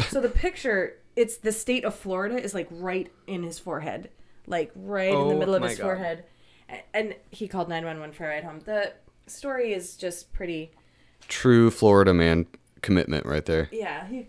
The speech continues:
Speaker 1: called, uh, can you see it?
Speaker 2: No, bend it. Keep, keep bending.
Speaker 3: <laughs> That's
Speaker 2: Okay,
Speaker 3: what she
Speaker 2: I see it
Speaker 3: said.
Speaker 2: now.
Speaker 1: There you go.
Speaker 2: Jesus Christ.
Speaker 1: Yeah, he just has the state of Florida, and he looks like he's from Florida. No offense, Florida.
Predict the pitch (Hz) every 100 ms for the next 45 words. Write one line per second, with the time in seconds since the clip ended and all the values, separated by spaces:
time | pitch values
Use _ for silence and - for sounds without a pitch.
0 | _ - 220 202 - 196 196 - 202 208
1 | 196 226 269 - _ _ _ _ _ _
2 | _ _ _ _ _ - 117 110 101 120
3 | 120 143 - _ _ _ _ _ _ _
4 | _ _ _ _ _ _ _ _ _ _
5 | _ _ _ _ - - - - 131 117
6 | 120 107 107 _ _ _ _ _ - -
7 | - - - - _ - 117 87 110 -
8 | 71 113 113 113 _ _ 220 220 180 135
9 | 120 - - - - - - 160 165 -
10 | 262 285 220 240 233 262 214 220 220 208
11 | 196 202 208 196 190 190 220 180 180 -
12 | 165 - 180 - 156 - - - 185 208
13 | 185 - - 185 - 202 214